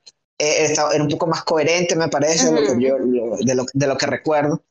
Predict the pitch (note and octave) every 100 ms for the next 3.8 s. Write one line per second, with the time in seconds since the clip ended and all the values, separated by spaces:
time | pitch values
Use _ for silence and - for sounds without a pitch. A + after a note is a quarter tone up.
0 | _ _ D3+ E3+ F3 F#3+ F3 G3 G3 A3
1 | - F#3+ D#3+ - F3+ F3+ A3 G#3 F#3+ F3+
2 | E3 D#3+ D3 C#3+ B2+ - _ _ - E3
3 | E3 F3 F3+ F3+ G#3+ A3 G#3 F#3